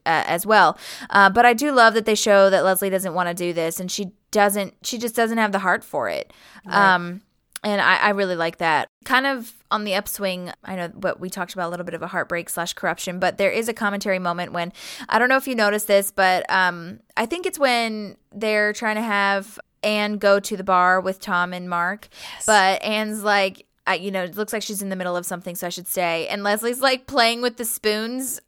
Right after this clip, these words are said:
Speaker 1: on, like, she's <laughs> has her leg up on the
Speaker 2: Yes.
Speaker 1: table, like, putting, like, banging spoons against her leg. And it was so funny because, so apparently the director, uh, was like, "Just do something weird, like, we're gonna cut to you."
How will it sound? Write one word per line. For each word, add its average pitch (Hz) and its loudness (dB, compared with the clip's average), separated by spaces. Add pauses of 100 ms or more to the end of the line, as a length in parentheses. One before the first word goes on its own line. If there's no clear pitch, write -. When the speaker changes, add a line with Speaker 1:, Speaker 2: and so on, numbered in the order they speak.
Speaker 1:
on, 240 4
like, 240 -2
she's - -12
<laughs> - -12
has - -2
her 349 4
leg 262 6
up 320 2
on 277 0
the 277 0
Speaker 2:
Yes. 262 -2
Speaker 1:
table, 262 -2
like, 254 -6 (320)
putting, 302 -4
like, 254 -8
banging 233 -6
spoons 233 -10
against 262 -10
her 330 -6
leg. 311 -2 (400)
And 311 2
it 302 0
was 339 -2
so 349 -2
funny 330 -4
because, 294 -6 (300)
so 302 4
apparently 320 -4
the 277 -10
director, 254 -2
uh, 233 2
was 226 -4
like, 233 0
"Just 370 -10
do 508 -2
something 440 -6
weird, 294 -4
like, 226 -2
we're 277 -4
gonna 320 -8
cut 269 -4
to 269 -12
you." 196 -6